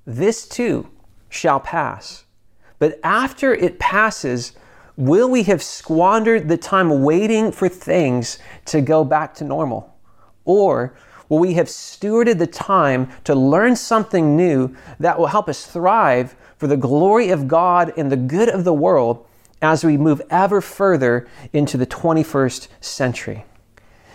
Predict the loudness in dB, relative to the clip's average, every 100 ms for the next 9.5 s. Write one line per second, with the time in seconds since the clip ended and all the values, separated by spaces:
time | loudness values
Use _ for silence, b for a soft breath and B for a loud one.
0 | b -4 -2 -4 -4 -2 -4 -2 -6 -6
1 | -2 0 0 -2 0 0 0 -2 0 0
2 | 0 0 0 2 2 2 0 0 0 -2
3 | -6 B B B B -4 -4 -2 0 2
4 | 0 -2 B 0 0 0 -4 -4 -6 -8
5 | -6 -6 -8 -6 -4 -4 -8 B B B
6 | -2 -2 -4 0 2 2 0 -4 -10 -6
7 | -2 -2 -2 0 0 0 -4 -2 0 2
8 | 0 0 0 2 2 2 0 -2 -4 0
9 | 2 0 -2 -4